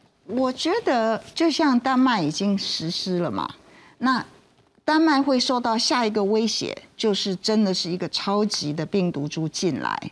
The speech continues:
然后它的这个我们的疫苗也不行，它要从头来。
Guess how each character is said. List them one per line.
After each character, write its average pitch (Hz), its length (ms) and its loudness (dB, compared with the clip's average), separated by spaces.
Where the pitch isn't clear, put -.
然 160 160 -2
后 208 240 0
它 196 240 -2
的 165 260 -2
这 - 140 -6
个 107 340 -6
我 156 100 -6
们 151 140 -2
的 156 80 -2
疫 202 180 0
苗 151 200 0
也 135 100 -2
不 170 140 -6
行， 160 240 -2
它 175 80 -2
要 165 120 -2
从 - 240 -8
头 - 180 -8
来。 - 220 -6